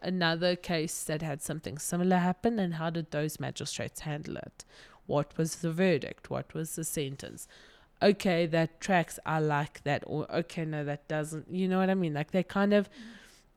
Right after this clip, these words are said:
they use so much that it makes it that we are so protected, because there's so much that we can consult and that we have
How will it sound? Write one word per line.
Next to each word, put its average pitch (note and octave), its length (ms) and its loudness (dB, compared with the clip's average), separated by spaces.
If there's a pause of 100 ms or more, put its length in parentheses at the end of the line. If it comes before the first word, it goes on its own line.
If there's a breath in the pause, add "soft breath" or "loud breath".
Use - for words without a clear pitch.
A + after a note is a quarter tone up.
(180)
they F#3+ 340 6
use G#3 400 2
so G3 440 0
much E3+ 720 0
that E3 380 2 (220)
it F3 240 0 (180)
makes F3+ 480 2
it A3 140 0
that F3 260 0
we F#3+ 140 0
are F3 120 0
so E3 360 -4
protected, F3+ 920 -4 (720 soft breath)
because E3+ 360 2
there's D#3+ 160 0
so E3+ 340 0
much E3 540 -4
that D#3 200 -4
we D#3+ 60 -6
can E3 280 -8
consult D3 680 -6
and E3+ 80 -4
that C#3+ 140 -6
we D#3+ 100 -4
have D3+ 200 -8